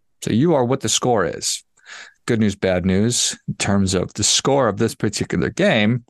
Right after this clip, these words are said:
I don't know what stage of the game that you are in.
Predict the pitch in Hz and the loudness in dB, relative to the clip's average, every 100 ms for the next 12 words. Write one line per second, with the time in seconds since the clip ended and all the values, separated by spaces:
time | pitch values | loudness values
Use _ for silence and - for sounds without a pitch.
0 | _ _ _ _ _ _ _ - - - | _ _ _ _ _ _ _ -18 -16 -6
1 | 101 95 95 95 92 92 98 _ - - | -2 2 2 2 2 0 0 _ -20 -20
2 | - _ _ - - 110 113 107 107 98 | -20 _ _ -6 0 2 2 2 0 0
3 | 107 104 104 95 104 104 98 98 87 | 0 2 2 2 2 0 0 0 -2